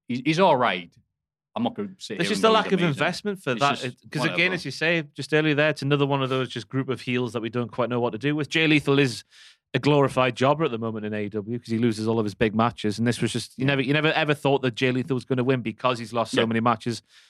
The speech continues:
Speaker 2: uh, recently, despite the fact he was working the back, which was
Speaker 1: Yep.
Speaker 2: hampered on the, the bump on the, I think
Speaker 1: Yep.
Speaker 2: they call it the pyro grate or something like that.
Speaker 1: Yeah, something like that.
Speaker 2: It
Speaker 1: The
Speaker 2: all
Speaker 1: man
Speaker 2: out.
Speaker 1: grate.
Speaker 2: Uh, yeah,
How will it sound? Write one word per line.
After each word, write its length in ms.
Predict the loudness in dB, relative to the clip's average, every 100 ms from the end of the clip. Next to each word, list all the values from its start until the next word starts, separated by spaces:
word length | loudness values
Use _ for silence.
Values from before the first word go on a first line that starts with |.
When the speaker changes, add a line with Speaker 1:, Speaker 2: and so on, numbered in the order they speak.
| _ -2
Speaker 2:
uh, 120 | 2
recently, 400 | 4 4 4 2
despite 360 | 0 0 0 0
the 60 | 0
fact 200 | 0 2
he 60 |
was 120 | 0
working 340 | 2 2 2 0
the 80 | 2
back, 400 | 2 2 -2 -14
which 160 | -12 -4
was 160 | -4 -2
Speaker 1:
Yep. 80 |
Speaker 2:
hampered 440 | 0 0 0 -4 -4
on 280 | -2 -2 -2
the, 180 | -2 -2
the 120 | -2
bump 280 | -2 -2 2
on 160 | 0 2
the, 220 | 2 0
I 300 | -2 _ -14
think 100 | -8
Speaker 1:
Yep. 0 |
Speaker 2:
they 60 | -4
call 100 | 0
it 60 | 0
the 60 | -2
pyro 480 | 0 2 4 2 0
grate 420 | 0 0 0 -6
or 40 |
something 260 | -10 -10 -8
like 100 | -6
that. 160 | -2
Speaker 1:
Yeah, 120 | 0 0
something 200 | 0 -6
like 80 | -6
that. 160 | -14 -6 0
Speaker 2:
It 40 |
Speaker 1:
The 60 | 4
Speaker 2:
all 100 | 4
Speaker 1:
man 180 | 4 2
Speaker 2:
out. 60 |
Speaker 1:
grate. 240 | -2 -6 -8 _ -2
Speaker 2:
Uh, 220 | 0 2
yeah, 240 | 0 -2